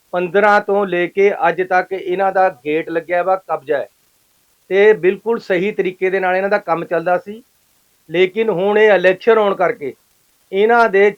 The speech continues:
ਚਾਰੇ ਪਾਸੇ ਪੁਲਿਸ ਲਗਾ ਦਿੱਤੀ ਗਈ ਹੈ, ਜਿੱਧਰ ਨੂੰ ਦੇਖੋ ਪੁਲਿਸ ਖੜੀ ਹੈ, ਪੁਲਿਸ ਕਰਮਚਾਰੀ ਖੜੇ ਹੈ,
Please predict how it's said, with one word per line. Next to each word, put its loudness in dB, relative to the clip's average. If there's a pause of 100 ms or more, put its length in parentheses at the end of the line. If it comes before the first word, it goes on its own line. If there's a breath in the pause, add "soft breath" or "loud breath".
ਚਾਰੇ 6
ਪਾਸੇ 0
ਪੁਲਿਸ -10
ਲਗਾ 0
ਦਿੱਤੀ -10
ਗਈ -6
ਹੈ, -10 (540)
ਜਿੱਧਰ 2
ਨੂੰ 2
ਦੇਖੋ 2
ਪੁਲਿਸ -4
ਖੜੀ -4
ਹੈ, -2 (100)
ਪੁਲਿਸ -4
ਕਰਮਚਾਰੀ -2
ਖੜੇ 0
ਹੈ, 0